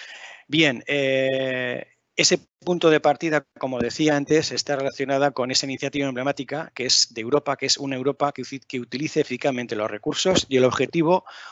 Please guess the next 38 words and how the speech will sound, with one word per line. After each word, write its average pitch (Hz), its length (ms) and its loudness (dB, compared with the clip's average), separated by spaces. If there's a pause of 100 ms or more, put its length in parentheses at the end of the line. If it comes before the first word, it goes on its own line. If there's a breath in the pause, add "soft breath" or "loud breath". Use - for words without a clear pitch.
como 135 280 2
no 165 140 4
podía 131 340 4
ser 120 240 -2 (120)
menos, 139 360 0
es 156 120 6
desacoplar 127 540 0
el 139 80 0
crecimiento 131 440 -6
económico 131 500 -2
respecto 120 480 -4
del 123 140 -2
uso 123 160 -4
de - 20 -2
los 117 120 -2
recursos 117 360 -6
materiales, 151 580 4 (260 loud breath)
el 131 120 0
hacer 151 260 4
más 151 240 2
con 127 160 -4
menos, 131 320 -2
que - 80 -8
aludía 127 340 -2
Joseba 123 300 0
en 117 60 -8
su, 113 300 -8 (200 loud breath)
en - 80 -6
su 135 80 -4
intervención. 113 640 -6
De 135 160 2
ahí, 160 340 4 (400 loud breath)
eh, 120 120 -6
llegaremos 135 480 2
a - 20 0
una 139 120 0
economía 135 420 -2
circular 175 840 0